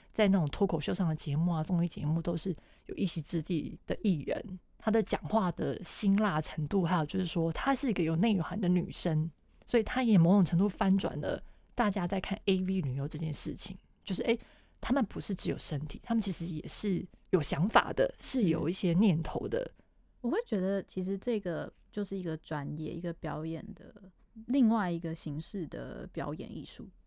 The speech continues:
Speaker 1: 是啊，
Speaker 2: 嗯。
Speaker 1: 而且你用身体工作，你反而更辛苦。所以饭岛爱，我觉得比较可惜的是，她其实当年，她后来，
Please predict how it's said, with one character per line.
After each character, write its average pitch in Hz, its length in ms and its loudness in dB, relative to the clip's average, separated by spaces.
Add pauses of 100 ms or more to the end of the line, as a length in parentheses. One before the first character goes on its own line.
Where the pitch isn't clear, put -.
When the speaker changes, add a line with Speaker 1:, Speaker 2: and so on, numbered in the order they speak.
(240)
Speaker 1:
是 262 220 0
啊， 202 180 4
Speaker 2:
嗯。 - 80 2
Speaker 1:
而 220 60 2
且 226 160 4
你 156 140 6
用 233 140 6
身 233 160 2
体 202 80 4
工 180 220 4
作， 185 140 2
你 160 120 2
反 - 200 -4
而 - 80 -8
更 202 180 4
辛 170 240 4
苦。 - 240 -6 (460)
所 - 160 4
以 226 340 0 (140)
饭 254 200 2
岛 135 340 -2
爱， 185 360 0 (320)
我 196 240 8
觉 - 240 2
得 240 80 2
比 202 60 -6
较 226 120 2
可 - 240 -4
惜 - 200 -6
的 156 80 0
是， 180 220 -2 (300)
她 240 220 -2
其 208 140 -2
实 185 160 -2
当 190 240 4
年， 185 260 0 (480)
她 233 140 2
后 254 180 6
来， 143 180 0